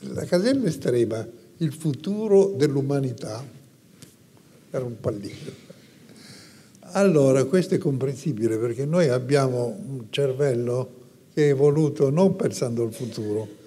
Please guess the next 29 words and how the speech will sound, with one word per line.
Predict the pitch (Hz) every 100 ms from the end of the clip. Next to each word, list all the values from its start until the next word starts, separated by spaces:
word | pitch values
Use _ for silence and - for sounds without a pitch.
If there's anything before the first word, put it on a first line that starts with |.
| - _
ma | 170
pensando | 190 - 185 131
al | 120
presente, | 127 117 95 98 92 87 113 - - _ _ _ _
e | 175 135 - -
conta | - 180 180 - 165
tutto | - - 170 - 143
quello | 107 127 127 127
che | 107 123
ci | 101 131
emoziona | 120 120 - - 117 123 127 - _ _ _ _
nel | 107 101
presente. | 113 104 92 98 87 -
Poi, | 90 - 113 - -
se | - 120
vuoi, | 147 131
possiamo | - - - 123 123
parlare | 107 117 107
di | 107
questo, | 175 - - 107 - - - -
che | 135 - -
per | 117
quanto | 143 131 117
riguarda | 117 127 120
la | 120 120 - - -
comunicazione | 127 104 107 123 - 151 113
è |
molto | 113 110 120
importante. | 98 98 - 95 82